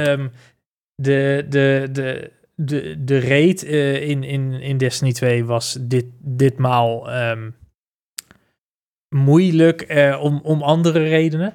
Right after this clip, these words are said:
Eh, het, het, het was vooral, eh, heel erg, eh, mechanisch, eh, heel pittig. Dus, eh, je, je hebt in, in Destiny twee raids heb je, zeg maar, twee soorten encounters. Je hebt je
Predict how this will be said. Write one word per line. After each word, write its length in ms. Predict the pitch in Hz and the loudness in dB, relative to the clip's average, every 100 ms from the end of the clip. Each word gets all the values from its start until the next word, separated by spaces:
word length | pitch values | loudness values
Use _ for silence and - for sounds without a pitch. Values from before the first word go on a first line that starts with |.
| _ | _
Eh, 360 | - 131 127 123 | -6 -2 0 0
het, 220 | 127 120 | 0 -2
het, 260 | 127 131 120 | -4 -6 -6
het 280 | - 131 | -8 -8
was 240 | 131 127 - | -4 -4 -4
vooral, 560 | 131 127 120 120 120 120 | -4 0 0 -2 -4 -4
eh, 40 | 117 117 113 | -2 -2 -2
heel 280 | 120 131 123 | -2 0 0
erg, 400 | 120 120 120 - | 0 0 -4 -10
eh, 300 | - 131 117 | -6 -4 -2
mechanisch, 800 | 117 127 120 127 123 147 165 - - | -2 -2 0 0 2 0 -2 -6 -4
eh, 100 | 143 | 0
heel 320 | 139 135 139 | 0 0 0
pittig. 480 | - 135 160 - - | -2 -4 -4 -6 -10
Dus, 380 | 123 117 - - | -6 -6 -8 -12
eh, 360 | 127 117 117 120 - _ - _ _ | -8 -6 -8 -10 -16 _ -20 _ _
je, 260 | - 139 147 | -2 0 2
je 60 | 156 | 2
hebt 160 | 180 | 2
in, 160 | 165 156 | 0 0
in 140 | 160 | 0
Destiny 300 | 151 156 156 | 2 0 -2
twee 340 | 135 151 151 143 | -4 0 0 0
raids 300 | 135 131 127 | 0 -2 -4
heb 140 | 123 | -8
je, 60 | 123 | -6
zeg 120 | 123 | -4
maar, 100 | 123 | -4
twee 200 | 123 131 | -6 -6
soorten 320 | 120 123 120 | -6 -8 -8
encounters. 500 | 117 120 113 113 - | -10 -12 -14 -16 -14
Je 60 | 123 | -12
hebt 160 | 120 | -10
je 220 | - 120 | -6 -6